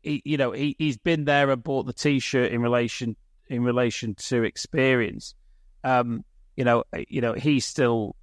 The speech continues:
obviously getting a measure of everything that's going on. Um, but I get, I, I take the point. Um, you know, I think if you look, f-, um, if, if you look for, uh, uh, yeah, pound, you know,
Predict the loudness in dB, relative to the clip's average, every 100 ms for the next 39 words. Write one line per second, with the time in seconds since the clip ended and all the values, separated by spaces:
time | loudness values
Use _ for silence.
0 | -12 -6 -6 -4 -6 -2 -2 0 2 2
1 | 2 0 0 0 -2 -6 -6 -6 -2 0
2 | 0 0 0 -2 -8 _ _ _ _ _
3 | _ _ _ _ -10 -4 -4 -4 -8 _
4 | 2 4 4 2 -2 -2 -2 0 0 0
5 | 0 2 2 -2 -10 -12 -8 -8 -8 -12
6 | _ _ _ -8 -4 -2 -2 -2 -2 -2
7 | 2 0 0 -20 -14 -4 0 0 -2 -6
8 | _ _ _ _ _ _ _ _ _ -12
9 | -10 -4 0 0 0 0 2 2 0 0
10 | -2 -6 -14 -4 -2 -2 _ _ _ _
11 | _ _ _ _ -8 -8 -6 -8 0 4
12 | 4 2 0 0 0